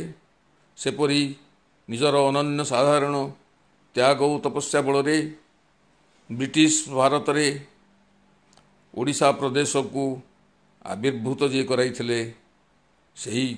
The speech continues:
କୁଳବୃଦ୍ଧ ପରମ ପୂଜ୍ୟ ମଧୁସୂଦନଙ୍କର ଆଜି ଶୁଭ ଜୟନ୍ତୀ। ପ୍ରିୟ ଓଡ଼ିଆ ଭାଇ ଓ ଭଉଣୀମାନେ, ଏହି ଶୁଭ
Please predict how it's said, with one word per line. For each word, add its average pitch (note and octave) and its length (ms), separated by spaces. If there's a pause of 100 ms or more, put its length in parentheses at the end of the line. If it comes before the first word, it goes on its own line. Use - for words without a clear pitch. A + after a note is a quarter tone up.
କୁଳବୃଦ୍ଧ A2 500 (920)
ପରମ A#2+ 240 (140)
ପୂଜ୍ୟ A2+ 280 (1160)
ମଧୁସୂଦନଙ୍କର A2+ 840 (140)
ଆଜି G#2+ 180 (120)
ଶୁଭ G#2 160 (120)
ଜୟନ୍ତୀ। G2+ 400 (1800)
ପ୍ରିୟ A2+ 200
ଓଡ଼ିଆ A#2 420 (140)
ଭାଇ A#2 180 (120)
ଓ - 20 (100)
ଭଉଣୀମାନେ, B2 480 (1160)
ଏହି B2 200 (120)
ଶୁଭ A#2+ 160